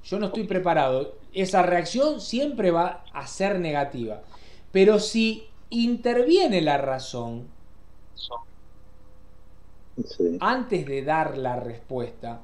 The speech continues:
Speaker 1: antes de actuar, si interviene la razón, ¿eh? y encausa, encausa esa reacción que produce la ofensa en mí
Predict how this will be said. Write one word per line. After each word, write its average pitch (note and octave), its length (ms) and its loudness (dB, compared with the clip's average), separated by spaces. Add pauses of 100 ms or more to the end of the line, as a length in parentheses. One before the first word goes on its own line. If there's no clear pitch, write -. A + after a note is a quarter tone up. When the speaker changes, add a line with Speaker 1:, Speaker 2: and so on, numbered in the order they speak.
Speaker 1:
antes F#3 420 -2
de C#3+ 360 0 (440)
actuar, B2+ 560 -2 (500)
si - 240 -6
interviene E3+ 640 -2
la C#3 180 0
razón, C3 640 -6 (560)
¿eh? F3 360 -6
y D#3 220 4
encausa, D#3 1400 0 (440)
encausa D3+ 1300 0 (400)
esa F3+ 400 2
reacción G3+ 920 6
que F3 120 0
produce D#3+ 500 0
la C#3+ 100 0
ofensa D3+ 420 -6
en D3 120 -8
mí B2+ 160 -10